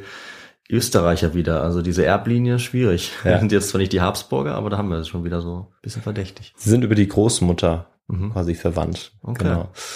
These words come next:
Speaker 2: Und Franz ist zu diesem Zeitpunkt dreiundzwanzig Jahre alt, Sissi fünfzehn, also noch
Speaker 1: Mhm.
Speaker 2: blutjung. Und sie verlieben sich ineinander und drei Tage später ist es dann auch schon soweit, dass sie, äh, verlobt sind,
Speaker 1: Okay.
Speaker 2: die beiden.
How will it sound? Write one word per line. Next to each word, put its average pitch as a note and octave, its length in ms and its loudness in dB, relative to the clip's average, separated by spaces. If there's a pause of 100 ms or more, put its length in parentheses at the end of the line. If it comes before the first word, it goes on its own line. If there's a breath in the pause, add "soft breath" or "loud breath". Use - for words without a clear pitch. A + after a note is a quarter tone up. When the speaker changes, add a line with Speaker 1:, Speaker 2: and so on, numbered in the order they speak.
(500 loud breath)
Speaker 2:
Und A2+ 540 4
Franz B2+ 380 0
ist C3+ 180 2
zu - 80 2
diesem A#2 200 6
Zeitpunkt A2 380 4
dreiundzwanzig G2+ 500 2
Jahre F#2 220 2
alt, - 340 -4
Sissi A#2 640 0
fünfzehn, - 580 -6 (340)
also G#2 200 -2
noch F#2 240 0 (180)
Speaker 1:
Mhm. F#2+ 100 -6
Speaker 2:
blutjung. G#2+ 600 2 (840 loud breath)
Und D3+ 180 6
sie E3 100 4
verlieben D3 380 6
sich F#3 160 4
ineinander D3+ 560 4
und B2 260 0
drei A#2 160 6
Tage C3 240 2
später C3+ 300 2
ist - 160 0
es C3 100 -4
dann B2+ 140 4
auch A#2+ 100 -2
schon A#2 180 0
soweit, G#2+ 480 2
dass G#2 300 0
sie, G#2 240 4
äh, F#2+ 540 4 (180)
verlobt E3 340 2
sind, - 280 -6 (180)
Speaker 1:
Okay. G#2 200 -8
Speaker 2:
die - 60 -8
beiden. E2 300 -2